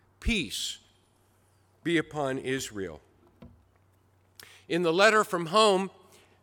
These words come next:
I told you that I was excited about this message and that this message was all about fear. Some of you heard me say that.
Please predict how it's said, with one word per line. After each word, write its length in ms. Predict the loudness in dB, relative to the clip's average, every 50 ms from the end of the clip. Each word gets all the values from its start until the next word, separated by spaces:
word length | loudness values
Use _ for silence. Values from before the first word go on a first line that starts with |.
| _ _ _ _ -2
I 120 | 0 0 0
told 360 | 0 -2 0 0 0 0 0
you 140 | -2 -6 -2
that 240 | -2 -2 -2 2 0
I 80 | 0
was 180 | 0 0 -4 -8
excited 480 | -8 -8 -6 -4 -2 -2 -2 -2 -2
about 300 | -2 2 2 2 2 2
this 220 | -2 -8 -6 -6 -4
message 640 | 0 2 2 2 0 0 -2 -2 -2 -2 -4 -6 -6
and 260 | -4 -4 -4 -4 -4 -4
that 340 | -2 -2 -2 -2 -4 -8
this 240 | -10 -8 -8 -8 -6
message 480 | -4 -4 -4 -4 -4 -10 -10 -12 -14 -8
was 260 | -8 -6 -6 -6 -10 -16 _ 2
all 400 | 4 6 6 6 6 4 2 0 -2
about 420 | -4 -4 -2 0 0 0 -2 -4 -8
fear. 540 | -20 -10 -6 -4 -2 0 0 -2 -2 -4 -8 -18 _ _ _ _ _ _ _ _ _ _ -18
Some 180 | -10 -6 -6
of 140 | -6 -4 -4
you 160 | -4 -4 -4
heard 240 | -2 -4 -4 -6 -6
me 140 | -6 -8 -8
say 320 | -8 -6 -6 -4 -6 -4
that. 320 | -4 -6 -6 -6 -6 -10